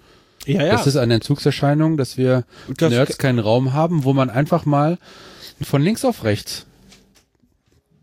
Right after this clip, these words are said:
Speaker 2: d-, das, das, das Fundamentale in der Welt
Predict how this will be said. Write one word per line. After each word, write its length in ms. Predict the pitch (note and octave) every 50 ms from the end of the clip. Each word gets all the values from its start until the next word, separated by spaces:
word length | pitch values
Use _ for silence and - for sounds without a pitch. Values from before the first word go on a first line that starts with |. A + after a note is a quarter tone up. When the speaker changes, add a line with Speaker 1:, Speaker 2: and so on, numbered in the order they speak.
| _ _ -
Speaker 2:
d-, 60 | - B2+
das, 220 | B2+ C#3 C3 - - _ _ _ _ _ - _ -
das, 140 | C#3 C3 - -
das 180 | - C#3 - -
Fundamentale 840 | - - G#3+ G#3+ G#3 F#3 F3 E3 D3+ - - F3 F#3 G#3+ G#3+ G#3+ G3
in 140 | D#3+ D#3 D#3
der 180 | D#3 C#3 A#2+
Welt 400 | A#2+ C#3 D#3+ F#3 G#3+ A#3 - -